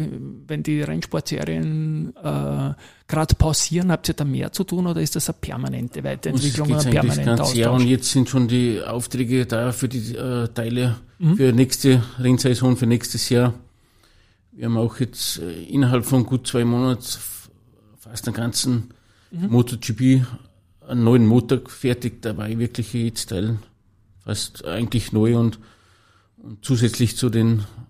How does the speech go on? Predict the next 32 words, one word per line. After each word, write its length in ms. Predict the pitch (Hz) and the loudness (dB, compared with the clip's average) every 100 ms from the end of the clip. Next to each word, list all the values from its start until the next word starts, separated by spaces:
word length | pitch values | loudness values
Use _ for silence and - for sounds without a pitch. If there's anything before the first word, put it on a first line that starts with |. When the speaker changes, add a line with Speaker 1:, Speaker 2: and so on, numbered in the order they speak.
| _ _ _ - | _ _ _ -14
Speaker 2:
laufenden 480 | 110 113 123 - 117 | -6 -4 -2 -4 0
Teilen 380 | 117 117 117 | 2 4 4
und 420 | 117 117 113 - - - _ _ _ - _ - | 2 2 0 -4 -18 -20 _ _ _ -20 _ -10
da 240 | 113 110 | -4 -2
haben 140 | 117 | 2
wir 180 | 113 110 101 - - _ _ - | 2 2 0 -8 -20 _ _ -20
wirklich 320 | 127 - 127 | -20 -18 -8
sehr 140 | - | -6
viel 160 | 101 120 | -4 -4
zu 140 | - | -6
tun 280 | 113 120 113 101 | -6 -6 -8 -12
momentan. 500 | 110 104 - - 107 _ _ - | -16 -16 -16 -16 -18 _ _ -8
Speaker 1:
Ich 160 | 156 156 | -6 -6
hab 140 | 156 | 0
dich 180 | 196 151 | 2 2
anmoderiert 560 | 131 165 170 165 160 | 4 4 6 6 6
und 140 | 175 165 | 6 4
wir 60 | |
haben's 120 | 151 156 | 4 2
auch 80 | |
im 100 | 151 | 0
Vorgespräch 600 | 156 131 135 139 - 143 | 0 0 0 -2 -2 -4
gesagt. 320 | - 143 143 - | -2 -2 0 2
Wie 80 | |
gesagt, 280 | 175 147 139 | 2 0 0
ich 140 | 139 - | -2 -2
weiß 240 | 117 151 | -4 -2
das 220 | - 143 | 0 0
aus 120 | 143 | -2
anderen 460 | - 120 147 147 151 | -4 -4 -2 0 -2
Playern, 400 | - 139 135 147 | -4 -4 -2 0
die, 540 | 143 139 139 139 135 | 2 2 2 2 0